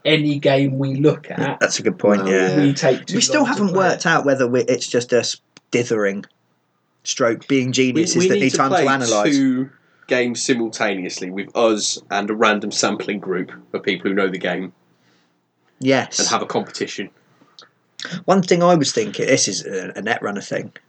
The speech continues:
Speaker 2: um, was I was, 'cause I was like, "We need to train for the tournament that's coming up,"
Speaker 1: Yeah.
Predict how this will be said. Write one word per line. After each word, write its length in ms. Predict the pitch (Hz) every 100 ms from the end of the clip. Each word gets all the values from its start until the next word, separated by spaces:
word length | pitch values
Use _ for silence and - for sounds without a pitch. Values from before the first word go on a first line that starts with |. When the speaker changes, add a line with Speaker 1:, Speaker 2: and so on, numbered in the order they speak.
| -
Speaker 2:
um, 320 | 127 123 120 - - -
was 340 | 127 127 127 - - - - _ -
I 40 |
was, 140 | 151 151
'cause 260 | - 170 180
I 80 |
was 120 | 170 160
like, 200 | 151 151
"We 80 |
need 100 | 160
to 100 | 156
train 280 | 131 156 143
for 100 | -
the 60 | -
tournament 400 | 139 139 107 104
that's 160 | 92
coming 200 | - 101
up," 120 | 98 90
Speaker 1:
Yeah. 60 | -